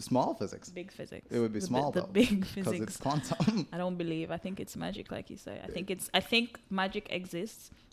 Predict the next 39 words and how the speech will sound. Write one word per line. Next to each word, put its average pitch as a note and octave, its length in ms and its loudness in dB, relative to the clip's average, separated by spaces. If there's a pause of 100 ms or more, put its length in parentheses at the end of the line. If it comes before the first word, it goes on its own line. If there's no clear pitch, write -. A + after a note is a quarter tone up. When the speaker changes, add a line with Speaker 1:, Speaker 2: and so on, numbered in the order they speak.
(120)
Speaker 2:
and F3+ 140 -2
they E3+ 80 0
created F3+ 460 0
quantum F3+ 500 -2
physics F3 420 -6
Speaker 1:
To G3 120 8
Speaker 2:
to F3 80 4
Speaker 1:
ma-, D#3+ 100 6
hide C#3+ 120 8
the C3+ 220 8
Speaker 2:
explain, - 500 8
Speaker 1:
magic? D#3+ 120 0 (340)
Speaker 2:
to F3+ 140 2
be F3+ 220 -4
like, B2 180 0
"Oh, F4+ 180 8
let's, F4+ 180 8
we D4+ 120 4
can E4 160 2
explain C4 400 4
this C4 180 0
magic A3+ 300 2
isn't G#3+ 260 -2
real," F3+ 220 -4
but - 160 -12 (240)
it's - 160 -18
all E3+ 120 -8
magic. G#2+ 160 -4
Speaker 1:
There C#4 100 10
was E4 120 4
a D4+ 80 6
movie D4 340 6
like D#3 260 6
that. G2+ 200 4
I A#2+ 80 -2
think G3 200 0
it G#3 60 4
was F3+ 140 2
Speaker 2:
Mm-hmm. B3+ 40 -2